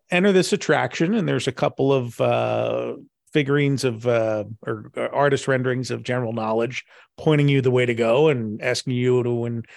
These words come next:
enroll in his army. Uh, tell us about your, you know, we're walking into the pavilion and we're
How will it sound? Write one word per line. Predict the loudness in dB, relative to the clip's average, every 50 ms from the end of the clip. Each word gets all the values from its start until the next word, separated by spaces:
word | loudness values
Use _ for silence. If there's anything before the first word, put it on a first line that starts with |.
| -20 -14 -4 -2
enroll | 0 2 4 4 6 6 6 6 6 6
in | 4
his | 4 4 4 2
army. | 2 2 2 0 0 0 0 0 -2 -4 _ _ -20 -20 -20 -20 -20 _ _ _ -2
Uh, | 0 2 2 2 2
tell | 2 2 2 2 4 4
us | 2 2 2
about | 2 4 4 4 4 2 2 2
your, | 2 2 4 2 2 0 -4 _ _ _ -8
you | -4 -2 0
know, | 2 2 2
we're | 0 0 2 4 4 4
walking | 6 6 6 4 4 2 2 2 4
into | 4 4 4
the | 2 2 0
pavilion | 0 0 0 2 4 4 4 4 2
and | 2 2 2
we're | 4 4 4 2 2